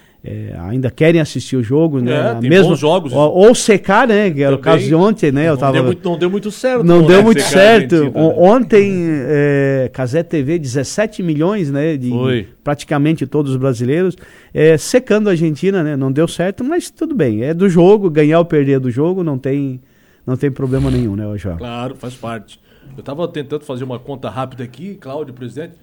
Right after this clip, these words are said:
Speaker 2: Se são seis por equipe, seis por isso, né? Seis por equipe, considerando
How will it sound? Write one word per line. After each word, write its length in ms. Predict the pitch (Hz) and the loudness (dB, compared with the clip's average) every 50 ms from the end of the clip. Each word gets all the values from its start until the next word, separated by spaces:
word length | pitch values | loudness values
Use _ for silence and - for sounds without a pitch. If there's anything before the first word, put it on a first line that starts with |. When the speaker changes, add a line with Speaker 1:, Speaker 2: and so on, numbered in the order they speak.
| _ _ _ - - _ _ _ _ | _ _ _ -20 -20 _ _ _ _
Speaker 2:
Se 140 | _ - 123 | _ -20 -14
são 180 | - 160 151 | -12 -10 -10
seis 340 | 135 - - - 180 190 180 | -10 -10 -10 -8 -8 -8 -10
por 180 | - - 156 139 | -12 -12 -12 -10
equipe, 640 | 127 127 127 - 190 214 214 _ 117 113 - 110 | -10 -12 -12 -14 -16 -16 -18 _ -20 -20 -18 -18
seis 280 | 104 - - 139 131 131 | -16 -12 -12 -12 -12 -12
por 340 | 127 - 123 113 107 98 90 _ _ - | -16 -18 -18 -18 -18 -18 -20 _ _ -14
isso, 240 | 147 180 175 - - | -14 -14 -14 -14 -16
né? 140 | 127 160 | -16 -16
Seis 240 | 170 - - 127 127 | -16 -16 -16 -16 -16
por 160 | 127 - 110 | -16 -18 -18
equipe, 320 | 104 98 _ - 180 175 _ | -18 -20 _ -20 -20 -20 _
considerando 480 | - 123 117 - 110 107 117 110 110 | -18 -18 -16 -16 -16 -16 -16 -16 -16